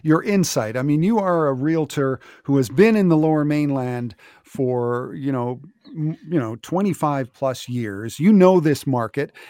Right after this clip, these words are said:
And, and the thing about you is you're not just in one little pocket of the Lower Mainland. You have listings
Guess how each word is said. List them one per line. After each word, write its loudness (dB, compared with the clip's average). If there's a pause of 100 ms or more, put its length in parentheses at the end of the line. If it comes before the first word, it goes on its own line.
And, 0
and 0
the 0
thing 0
about 2
you 0 (240)
is 0
you're -4
not -2
just -2
in 2
one 2
little 0
pocket -8
of -12
the -8
Lower -8
Mainland. -6
You -2
have -2
listings -2